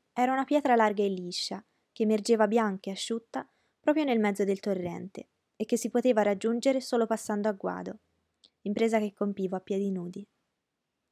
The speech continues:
Era abbastanza larga per accogliere comodamente me e un'altra ragazza, e in quei giorni la mia compagna era una certa Mary Ann Wilson, una creatura fine e osservatrice,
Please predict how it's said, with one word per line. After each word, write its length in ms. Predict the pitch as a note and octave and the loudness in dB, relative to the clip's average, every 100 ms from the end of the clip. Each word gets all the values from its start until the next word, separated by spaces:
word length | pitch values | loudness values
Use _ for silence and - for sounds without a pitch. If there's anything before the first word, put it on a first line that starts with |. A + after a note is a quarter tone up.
| _ _ _ _ - | _ _ _ _ 2
Era 140 | C4 | 4
abbastanza 480 | C4 D4+ E4 D#4+ A#3+ | 4 4 4 4 4
larga 380 | G3 F#3+ F#3+ G3 | 4 0 -2 0
per 160 | G#3+ | 0
accogliere 420 | G#3+ A#3+ A3+ G#3 | 0 2 4 4
comodamente 640 | G3+ A3 A3 A#3 C4+ C4+ A3 | 0 0 2 2 0 0 0
me 240 | A3+ C4+ | 0 -4
e 140 | - A3+ | -4 -2
un'altra 380 | G#3 G#3 G#3 G#3 | 0 -2 -2 -2
ragazza, 680 | G#3 F3+ F3+ - - - _ _ _ _ - | -2 -4 -8 -14 -14 -14 _ _ _ _ -8
e 80 | G#3+ | -4
in 60 | |
quei 140 | G#3 A#3+ | 0 0
giorni 440 | G#3 F3+ G#3 A3 _ | 2 -2 -4 -8 _
la 140 | A#3 | -4
mia 140 | A#3+ B3 | 0 0
compagna 500 | C4+ C4 D4+ C#4+ A#3 | -2 0 0 2 0
era 100 | G#3+ | 2
una 160 | G#3+ | 0
certa 340 | A3 C#4 C4 A#3+ | 0 -2 -2 -2
Mary 280 | G#3 G#3 G3 | 0 0 -2
Ann 120 | G3+ | -4
Wilson, 560 | G3 F#3+ F#3 - G3 G#3 _ _ _ _ _ _ _ - | -6 -8 -10 -10 -12 -14 _ _ _ _ _ _ _ -4
una 160 | A3+ | -2
creatura 360 | A#3+ C4 C4+ C4+ | 0 2 4 2
fine 420 | - G#3 F#3+ F3+ | 0 -6 -4 -4
e 40 | F3+ | -6
osservatrice, 840 | - G3 F#3 F#3+ F#3 F#3 - - | -4 -4 -4 -6 -6 -8 -10 -14